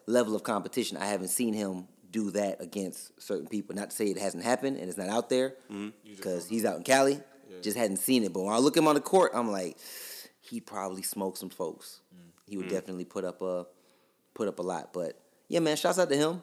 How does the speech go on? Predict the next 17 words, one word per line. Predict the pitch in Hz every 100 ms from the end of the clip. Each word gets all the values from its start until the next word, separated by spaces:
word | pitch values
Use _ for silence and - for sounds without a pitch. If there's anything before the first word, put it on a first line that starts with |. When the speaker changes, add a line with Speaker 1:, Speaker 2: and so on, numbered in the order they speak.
| -
Speaker 1:
Like, | 127 -
I | 160
would, | 165
I | -
would | 156 143
love | 143
to | 135
get | 131
a, | 110
a, | 120 120 113 - - - _ 107
a |
jersey. | 104 147 120 135 - - _ _ _
Speaker 2:
Yeah, | 120 143 - -
it'd | - 139
probably | 190 151
be |
fire. | 165 156 101